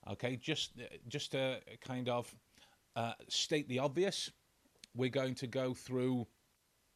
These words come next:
uh, uh, we're gonna go through as much of this as we can without making it,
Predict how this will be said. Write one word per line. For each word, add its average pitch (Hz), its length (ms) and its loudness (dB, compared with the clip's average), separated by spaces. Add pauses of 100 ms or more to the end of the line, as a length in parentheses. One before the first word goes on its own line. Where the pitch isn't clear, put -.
(380)
uh, 104 180 2
uh, 110 200 0
we're 110 140 0
gonna 117 180 0
go 117 200 0
through 113 320 -4
as 110 160 -4
much 123 320 -4
of 113 80 -6
this 123 320 -4
as 110 160 -6
we 110 100 -6
can 139 340 -6 (800)
without 127 560 2 (1120)
making 127 640 0
it, - 240 -4